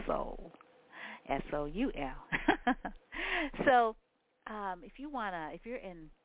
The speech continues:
New York, uh, you can see the phenomenal poet live. Uh, he is also doing some things for those of us that aren't in New York, uh, virtually.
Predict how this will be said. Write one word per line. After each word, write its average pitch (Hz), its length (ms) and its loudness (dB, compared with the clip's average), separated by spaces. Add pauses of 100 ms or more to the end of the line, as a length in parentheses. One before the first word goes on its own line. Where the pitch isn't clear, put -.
(160)
New 196 100 -8
York, 196 420 0 (360)
uh, 165 220 -6
you 208 160 -10
can 151 160 -8 (160)
see 190 420 -4 (600)
the - 160 -12
phenomenal 170 640 4
poet 190 460 4 (120)
live. 185 540 6 (920)
Uh, 165 440 8
he 208 320 4
is 170 200 8 (220)
also 247 300 8
doing 190 300 -4
some 175 180 -10
things 180 400 -4
for 160 100 -4
those 156 220 0
of 147 100 -10
us 143 140 -4
that 139 120 -8
aren't 240 240 -4
in 151 100 -6
New 151 80 -10
York, 143 460 -10 (400)
uh, 156 180 2
virtually. 151 640 4